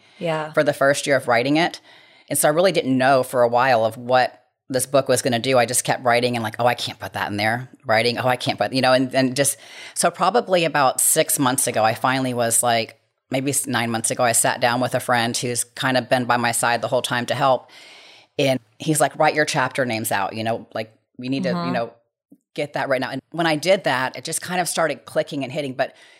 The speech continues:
Speaker 2: it really did not click my book that this is my book and it's done till probably a month before it was done, because then I was getting
Speaker 1: Really?
Speaker 2: clarity and,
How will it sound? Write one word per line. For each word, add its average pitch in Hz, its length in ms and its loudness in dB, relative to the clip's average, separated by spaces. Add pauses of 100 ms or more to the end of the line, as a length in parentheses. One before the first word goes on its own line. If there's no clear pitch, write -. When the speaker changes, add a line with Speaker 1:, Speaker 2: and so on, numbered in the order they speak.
Speaker 2:
it 151 120 -2
really 214 260 4
did 175 160 0
not 143 220 2
click 190 320 0
my 143 160 0
book 151 380 2
that 131 360 0
this 151 280 2
is 143 100 -2
my 135 160 0
book 147 220 0
and 143 120 -2
it's 120 140 -4
done 147 220 -2
till 147 160 -4
probably 131 640 -2
a 117 80 -4
month 127 240 0
before - 180 -2
it 117 60 -2
was 113 140 -6
done, 123 420 -4
because 131 340 0
then - 160 2
I 190 80 2
was 151 140 2
getting 135 160 0
Speaker 1:
Really? 214 100 -4
Speaker 2:
clarity 151 460 2
and, 101 100 -8